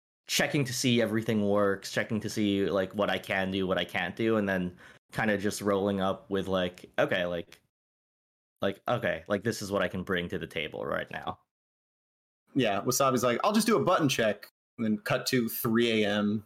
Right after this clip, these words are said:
Speaker 2: just, like,
Speaker 1: <laughs>
Speaker 2: there's, like, bottles of pee next to him, and
Speaker 1: Yes,
Speaker 2: it's like,
Speaker 1: exactly.
Speaker 2: "Oh my God, I've been pent up." Uh, that's a reference to, I don't know if you guys have Paramount Plus, the, the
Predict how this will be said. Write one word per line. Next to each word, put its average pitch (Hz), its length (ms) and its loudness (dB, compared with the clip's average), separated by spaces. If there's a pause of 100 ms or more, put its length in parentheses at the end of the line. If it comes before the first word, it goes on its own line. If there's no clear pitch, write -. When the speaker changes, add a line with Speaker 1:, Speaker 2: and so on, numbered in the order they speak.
Speaker 2:
just, - 220 -2
like, 107 180 2
Speaker 1:
<laughs> - 1120 -8
Speaker 2:
there's, 120 200 0
like, 120 200 2
bottles 117 320 2
of 107 240 -2
pee 113 380 4
next 113 260 0
to 120 80 2
him, 117 300 4
and 107 280 4
Speaker 1:
Yes, 101 460 -2 (120)
Speaker 2:
it's 101 220 0
like, 117 100 4
Speaker 1:
exactly. 113 240 2
Speaker 2:
"Oh 113 140 4
my 131 140 2
God, 135 300 2
I've 139 140 0
been 160 140 2
pent 165 300 2
up." 165 340 2 (400)
Uh, 123 320 4 (140)
that's 127 200 2
a 127 60 0
reference 117 440 0
to, 113 260 2
I - 40 4
don't 123 100 4
know 120 40 6
if 110 100 -4
you 117 60 2
guys 113 120 2
have 110 120 -6
Paramount 113 340 2
Plus, 110 300 2
the, 107 300 2
the 104 300 2